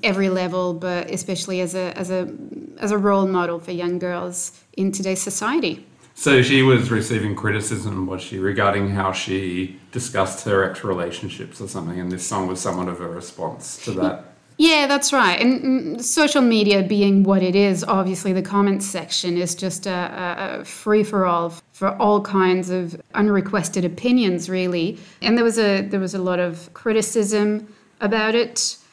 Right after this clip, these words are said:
Speaker 1: which I'm sure, even though she makes no apology for it in this song, m-, may have hurt at times. Again, always unrequested, unwarranted, undesired opinions, and this weird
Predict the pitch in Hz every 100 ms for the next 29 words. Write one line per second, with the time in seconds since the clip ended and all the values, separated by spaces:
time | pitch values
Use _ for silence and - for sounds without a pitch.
0 | - 233 240 269 226 220 240 220 214 202
1 | - 240 220 208 190 196 185 185 190 185
2 | 190 190 180 180 175 185 185 185 196 185
3 | 175 - 196 185 180 185 - - - 208
4 | 208 247 214 208 202 208 - 214 220 208
5 | 196 - 240 302 320 - - 196 208 202
6 | - 233 226 214 180 170 - - 208 202
7 | 190 196 175 170 185 180 185 185 180 175
8 | 175 175 180 170 170 - 196 196 190 170
9 | 170 175 196 190 - 190 185 180 180 170
10 | 180 175 175 190 - - 202 196 185 180
11 | 170